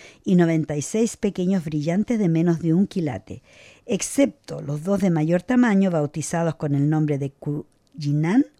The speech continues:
uno, de quinientos treinta punto veinte quilates, y Cullinan dos, que se destinaron al cetro real, usado por el soberano británico en ocasiones como la coronación de un nuevo monarca.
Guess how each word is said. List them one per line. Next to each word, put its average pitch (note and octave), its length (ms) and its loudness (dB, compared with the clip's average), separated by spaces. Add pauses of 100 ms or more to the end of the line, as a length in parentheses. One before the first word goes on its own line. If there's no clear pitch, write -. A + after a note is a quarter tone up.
(120)
uno, E3+ 460 2 (460)
de E3+ 80 -2
quinientos D#3+ 480 0
treinta G3+ 540 0
punto D#3+ 340 -2
veinte D#3+ 360 0
quilates, G#3+ 600 0 (260)
y F3 180 -2
Cullinan D#3 680 2
dos, G3 380 -2 (300)
que E3+ 120 0
se F3+ 160 0
destinaron E3 600 0
al D#3+ 140 -2
cetro F3+ 580 -2 (160)
real, F3 880 -2 (560)
usado G3 420 4
por F3+ 160 0
el D3+ 120 0
soberano D#3+ 500 0
británico B3 580 4
en E3 100 2
ocasiones A3 720 -2 (320)
como G3+ 220 0
la F3 160 0
coronación G#3+ 760 0
de E3 80 -2
un D3+ 100 2
nuevo D3 260 0
monarca. C3 600 -6